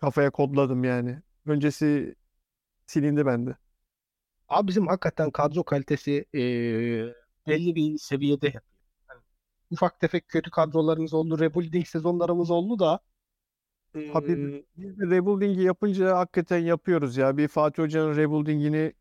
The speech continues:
Speaker 1: kenarda tutarsak eğer, e, onun dışında rebuilding yaptığımızda sonuç alıyoruz yani. Sezon başında da bunu konuşmuştuk, ben net hatırlıyorum. Biz böyle bir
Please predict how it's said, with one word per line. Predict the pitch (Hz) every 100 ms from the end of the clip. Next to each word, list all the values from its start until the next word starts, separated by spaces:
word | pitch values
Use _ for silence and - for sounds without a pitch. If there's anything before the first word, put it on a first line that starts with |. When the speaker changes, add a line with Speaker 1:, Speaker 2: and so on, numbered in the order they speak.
| _ _
Speaker 1:
kenarda | - 147 156 156 156
tutarsak | _ 180 180 147 151 - -
eğer, | 151 135 156 - _ _ _ _ _ _ -
e, | 143 143 139
onun | 139 156 170
dışında | 160 - 165 160
rebuilding | 160 170 180 170 165
yaptığımızda | 160 - 170 165 165 175 160 - _ _ _ -
sonuç | 160 165
alıyoruz | 165 160 156 127
yani. | 123 123 120
Sezon | 151 151 175
başında | 180 - 202 196
da | 151
bunu | 151
konuşmuştuk, | 147 165 160 - 175 - -
ben | 143 139
net | 147 147
hatırlıyorum. | 156 160 151 151 151 - _ _ _ _ _
Biz | 170 202 190
böyle | 190 190 190
bir | 190